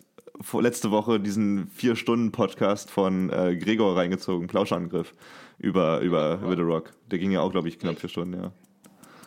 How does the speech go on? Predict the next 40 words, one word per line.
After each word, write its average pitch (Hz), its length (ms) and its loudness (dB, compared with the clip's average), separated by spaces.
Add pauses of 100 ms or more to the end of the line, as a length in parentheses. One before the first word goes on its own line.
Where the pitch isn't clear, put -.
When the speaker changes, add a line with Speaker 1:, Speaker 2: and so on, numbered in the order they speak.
(200)
Speaker 2:
Ja, 190 60 2
ich 214 80 0
finde, 277 240 -2
das 247 140 -4
ist 247 60 -18
ein 214 60 -18
sehr 247 180 -2
sympathischer 233 560 -4
Typ 247 340 -16
und 190 140 -18
irgendwie 202 280 -14
ist 202 140 -16
der, 190 280 0
ist 147 200 -16
der 165 100 -6
ganz 160 280 -10
cool, - 240 -4
glaub - 280 -10
ich. - 260 -14
Speaker 1:
Ich, - 60 -4
ja, 113 160 2
ich 117 120 -4
bin, 117 220 -2
ich 113 100 -10
bin 123 120 -2
echt - 120 -2
gespannt. 113 320 0
Also 107 160 4
ich 117 80 4
hatte 139 120 2
mal, 123 260 4
ich 113 100 2
hatte 131 140 2
mal 117 220 4
ein 113 120 2
Interview 113 420 2
mit, 107 320 0
äh, 98 180 4
Kevin 107 320 2
James. 113 480 2